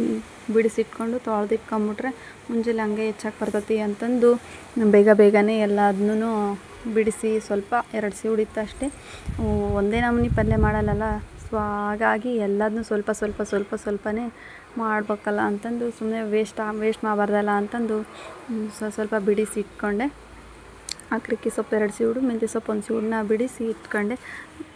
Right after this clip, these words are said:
ನಾಳೆಗೆ ಸ್ವಲ್ಪ ಹೆಲ್ಪ್ ಆಗಲಿ ಅಂತಂದು. ಇದು ಬೆಳಗ್ಗೆ ರೊಟ್ಟಿ ಮಾಡೋ ವಿಡಿಯೋ.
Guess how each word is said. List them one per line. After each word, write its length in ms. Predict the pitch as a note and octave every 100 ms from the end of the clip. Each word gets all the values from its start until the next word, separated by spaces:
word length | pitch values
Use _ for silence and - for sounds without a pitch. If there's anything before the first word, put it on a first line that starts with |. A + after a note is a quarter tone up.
| - -
ನಾಳೆಗೆ 360 | A#3+ A3+ G#3+ G#3+
ಸ್ವಲ್ಪ 240 | G#3+ G#3
ಹೆಲ್ಪ್ 320 | G#3+ A3 -
ಆಗಲಿ 320 | G#3+ G3+ G#3 G#3+
ಅಂತಂದು. 640 | G3+ G#3+ G#3 A3+ - - - - - - - - - - - -
ಇದು 200 | A3 A#3+
ಬೆಳಗ್ಗೆ 440 | A3 G#3+ G#3 A3 A3+ A#3 G#3+ - - -
ರೊಟ್ಟಿ 340 | A3+ A3+ - A3+
ಮಾಡೋ 280 | A3+ A3 A3
ವಿಡಿಯೋ. 440 | A3 A3 A3+